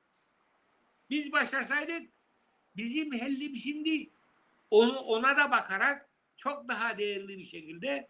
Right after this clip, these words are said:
kullanılabilecekti Avrupa'da. Ona da biz bu fırsatı vermedik.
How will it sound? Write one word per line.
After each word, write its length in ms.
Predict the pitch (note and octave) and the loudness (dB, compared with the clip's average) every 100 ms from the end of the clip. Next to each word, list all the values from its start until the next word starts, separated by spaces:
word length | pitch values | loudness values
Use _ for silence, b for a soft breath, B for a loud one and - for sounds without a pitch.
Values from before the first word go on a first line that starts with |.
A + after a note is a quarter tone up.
| _ | _
kullanılabilecekti 960 | B3+ A#3+ G#3 A3 C4 C4 A#3+ A#3+ A#3 F3 | -2 2 6 6 4 4 2 0 0 0
Avrupa'da. 640 | F3+ F#3 E3 A#3 - - _ _ _ _ | 0 0 4 4 2 -6 _ _ _ _
Ona 280 | B3 B3+ A3+ | -2 2 2
da 160 | F#3+ G3 | 2 -2
biz 180 | C4+ A#3 - | -6 -10 -16
bu 140 | G#3+ | -16
fırsatı 460 | F3 F3+ - D#3+ C4 D4 - - | -16 -12 -8 -6 -6 -8 -10 0
vermedik. 360 | B3 G3 B2 | 2 2 0